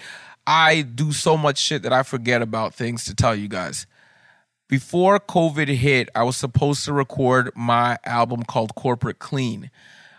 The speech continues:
Uh, at the Calgary show on the twenty-eighth and the twenty-ninth, I'm recording my album Corporate Clean, but I'm recording a second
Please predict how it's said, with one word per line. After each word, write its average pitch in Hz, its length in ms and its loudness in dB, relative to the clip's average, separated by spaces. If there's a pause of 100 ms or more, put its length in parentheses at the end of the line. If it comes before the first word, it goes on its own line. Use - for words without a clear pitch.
(220)
Uh, 127 400 6 (140)
at 160 240 2
the 170 80 -6
Calgary 175 640 4
show 156 500 4
on 123 140 2
the 139 80 0
twenty-eighth 151 640 -2
and 147 80 -6
the 131 60 -4
twenty-ninth, 135 760 0 (280)
I'm 131 200 0
recording 156 680 0
my 135 320 2
album 135 440 0
Corporate 143 460 0
Clean, 151 440 -2 (320)
but 143 140 2
I'm 143 180 2
recording 165 640 0
a 147 160 2
second 185 760 0